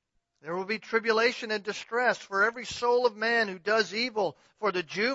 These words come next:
first and also of the Greek. But glory and honor and peace to every man who does good, to the Jew first and also to the Greek. For there is no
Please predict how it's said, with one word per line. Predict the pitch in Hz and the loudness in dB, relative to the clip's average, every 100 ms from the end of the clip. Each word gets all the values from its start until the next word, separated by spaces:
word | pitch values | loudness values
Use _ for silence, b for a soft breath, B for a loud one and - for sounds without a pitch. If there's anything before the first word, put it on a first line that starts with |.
| - | 0
first | 214 247 254 214 | 4 4 4 -4
and | 196 | 2
also | 220 214 214 202 190 _ _ _ _ _ _ | 2 0 -4 -4 -6 _ _ _ _ _ _
of | 156 | -20
the | 160 | -20
Greek. | 160 196 196 151 _ _ _ _ _ _ _ _ _ _ _ | _ -18 -18 -20 _ _ _ _ _ _ _ _ _ _ _
But | _ | _
glory | 131 160 185 160 | -14 -12 -12 -16
and | 131 | -20
honor | 139 160 165 | -20 -20 -20
and | 131 123 | -20 _
peace | 196 190 147 | -20 -20 -20
to | 156 | -20
every | 156 175 | -20 -20
man | 151 135 127 | -20 -20 -20
who | 131 | _
does | 135 123 _ | -20 _ _
good, | 143 165 _ _ _ _ _ _ _ _ _ | -20 -20 _ _ _ _ _ _ _ _ _
to | 131 | _
the | 120 139 | _ -20
Jew | 151 151 | -20 -20
first | 151 170 _ | -20 -20 _
and | 160 | -20
also | 170 170 160 147 | -20 -20 -20 _
to | 165 | -20
the | 160 | -20
Greek. | 160 190 175 _ _ _ _ _ _ _ _ _ _ | _ -20 -20 _ _ _ _ _ _ _ _ _ _
For | 139 | -20
there | 139 151 160 | -20 -20 -18
is | 185 139 147 - _ _ _ _ _ _ _ 139 | -18 -18 -20 -20 _ _ _ _ _ _ _ _
no | 143 165 135 | -20 -20 -20